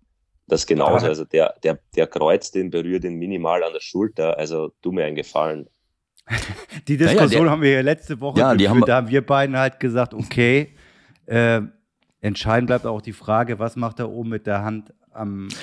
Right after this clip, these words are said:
Speaker 2: an der
Speaker 3: Ja.
Speaker 2: Schulter? Ja.
Speaker 3: Ja, aber es war, ja, ja, sag ruhig, sag ruhig.
Speaker 1: Ja, es ist für mich jetzt, äh, ja, keine, kein,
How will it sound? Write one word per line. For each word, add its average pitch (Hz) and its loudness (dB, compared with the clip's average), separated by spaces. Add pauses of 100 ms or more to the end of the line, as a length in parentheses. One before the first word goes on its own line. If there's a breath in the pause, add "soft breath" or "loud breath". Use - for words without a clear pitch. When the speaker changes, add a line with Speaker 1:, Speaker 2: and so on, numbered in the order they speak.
(240 loud breath)
Speaker 2:
an 104 -12
der 107 -6
Speaker 3:
Ja. 98 -10
Speaker 2:
Schulter? 76 -2 (200)
Ja. 117 -2 (460 loud breath)
Speaker 3:
Ja, - 2
aber 92 4
es 127 2
war, 135 2 (960)
ja, 90 2
ja, 90 6
sag 98 2
ruhig, 71 2
sag 71 -4
ruhig. - -10 (200)
Speaker 1:
Ja, 196 6
es 104 0
ist 107 -10
für 110 -12
mich 104 -10
jetzt, - -10
äh, 82 -2
ja, 87 -2
keine, 90 -6 (100)
kein, 92 -6